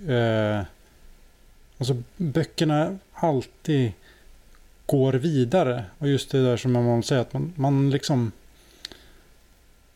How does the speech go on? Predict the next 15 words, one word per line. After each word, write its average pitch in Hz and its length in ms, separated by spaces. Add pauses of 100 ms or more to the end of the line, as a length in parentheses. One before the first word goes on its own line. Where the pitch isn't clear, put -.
(300)
läser 175 440
man 139 160
boken 123 420
en 123 260
gång, 123 380 (760)
första 135 300
gången, 120 360 (1040)
alltså 127 180
man 131 200
tänker 156 480
inte 120 220
på, 117 260 (200)
på 123 100
det 113 60
här. 113 260